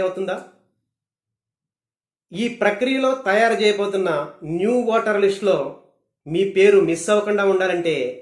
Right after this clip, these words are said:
ఏం చేయాలి? ఎటువంటి డాక్యుమెంట్స్ని ఎలక్షన్ కమిషన్కి సబ్మిట్ చేయాలి? ఇలాంటి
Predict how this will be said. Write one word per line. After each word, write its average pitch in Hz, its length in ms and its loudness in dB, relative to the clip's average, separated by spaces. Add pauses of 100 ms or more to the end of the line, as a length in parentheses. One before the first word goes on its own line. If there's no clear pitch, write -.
(460)
ఏం 170 160 -4
చేయాలి? 196 280 -2 (1000)
ఎటువంటి 226 580 -2
డాక్యుమెంట్స్ని 202 600 2 (440)
ఎలక్షన్ 196 400 -2
కమిషన్కి 170 580 -6
సబ్మిట్ 139 420 -8
చేయాలి? 190 280 -4 (1500)
ఇలాంటి 214 420 2